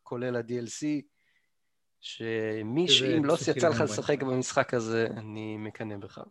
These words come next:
Speaker 1: באמת, משחק
Speaker 2: עשיתי בו
Speaker 1: נהדר.
Speaker 2: פלטיניום, אז, אה,
Speaker 1: גם אני עשיתי.
Speaker 2: <laughs> הוא משחק ממש ממש טוב.
Speaker 1: חיובי.
Speaker 2: תשמע,
Speaker 1: גם ה-
Speaker 2: הבחירה של המשחקים, אה, אולי חוץ מסבנוטיקה, שזה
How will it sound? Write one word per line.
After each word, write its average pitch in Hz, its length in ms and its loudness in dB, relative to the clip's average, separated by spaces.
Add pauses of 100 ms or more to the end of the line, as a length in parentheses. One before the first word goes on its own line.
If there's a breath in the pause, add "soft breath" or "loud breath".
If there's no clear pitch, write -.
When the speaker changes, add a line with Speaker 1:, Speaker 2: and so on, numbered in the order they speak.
(240)
Speaker 1:
באמת, - 340 -16
משחק 185 200 -6
Speaker 2:
עשיתי 127 160 0
בו 117 100 0
Speaker 1:
נהדר. 110 80 -8
Speaker 2:
פלטיניום, 113 360 -4 (180)
אז, 110 260 -8
אה, 107 160 -4 (220)
Speaker 1:
גם 113 120 -4
אני 180 120 6
עשיתי. - 340 0
Speaker 2:
<laughs> - 840 -20
הוא 131 160 -2
משחק 117 360 -6
ממש 101 260 -8
ממש 101 160 -12
טוב. - 140 -14 (1500)
Speaker 1:
חיובי. 110 340 -8 (300)
Speaker 2:
תשמע, 127 200 4
Speaker 1:
גם 160 160 12
ה- 143 140 8
Speaker 2:
הבחירה 139 520 10
של 196 140 8
המשחקים, 160 680 4 (760)
אה, 131 160 8
אולי 156 460 12
חוץ 160 260 6
מסבנוטיקה, 143 680 4
שזה 120 400 4